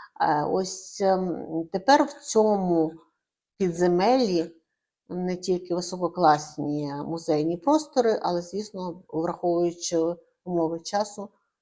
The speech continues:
це і, е, сховища. Це підземні сховища. Ну, такий тривожний момент переживає академія, але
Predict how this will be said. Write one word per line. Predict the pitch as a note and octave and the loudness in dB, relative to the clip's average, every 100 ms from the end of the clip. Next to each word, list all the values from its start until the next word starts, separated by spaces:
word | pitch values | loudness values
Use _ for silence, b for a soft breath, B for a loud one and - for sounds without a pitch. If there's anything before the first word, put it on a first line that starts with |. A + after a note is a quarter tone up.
| _ _ _ _ | _ _ _ _
це | - F3 F3 | -4 -2 -2
і, | - E3 E3+ | -4 -4 -4
е, | E3 F3 F3 D3 D3+ - | -6 -10 -14 -10 -10 -12
сховища. | - - - - - - - C3 C#3 C#3+ | -14 -2 -2 -2 -8 -12 -10 -12 -12 -18
Це | - E3+ | -8 -8
підземні | D#3+ D#3+ D#3+ D3 D3 C#3+ | -6 -10 -8 -6 -6 -8
сховища. | - C#4 C4+ A3+ - E3+ | -6 -6 -4 -8 -10 -10
Ну, | E3+ F3 G#3+ G#3+ _ _ _ - | -10 -12 -14 -18 _ _ _ -20
такий | E3 F3+ | -14 -14
тривожний | F3+ E3 D#3+ E3 E3+ | -8 -4 -2 -4 -6
момент | E3 E3 F3+ A3 G3 | -8 -6 -6 -6 -4
переживає | D#3+ E3 E3 E3 E3 | -4 -4 -2 0 -2
академія, | E3 F3 A3+ A3+ F#3 | -4 -6 -4 -4 -2
але | F3 F3+ | -2 -4